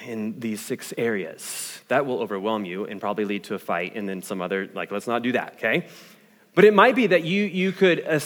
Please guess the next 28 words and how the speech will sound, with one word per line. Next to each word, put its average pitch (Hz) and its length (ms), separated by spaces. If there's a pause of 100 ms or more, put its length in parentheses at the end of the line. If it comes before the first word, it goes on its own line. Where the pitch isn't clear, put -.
(140)
analyze 160 520 (100)
these 123 220
things 131 360
and 131 120
say, 165 120
"Well, 165 120
here's, 247 420
here's 196 280
one 170 260
spot - 520
that 104 80
we 131 140
could 120 180
just 113 180
kinda 113 160
start 101 360
working. 98 400
Let's 196 200
start - 340 (500)
working 127 360
on 110 280
emotional 113 580
intimacy 92 480
and 85 100
just, 98 200 (120)
and 113 200
just 110 160 (100)
having 147 400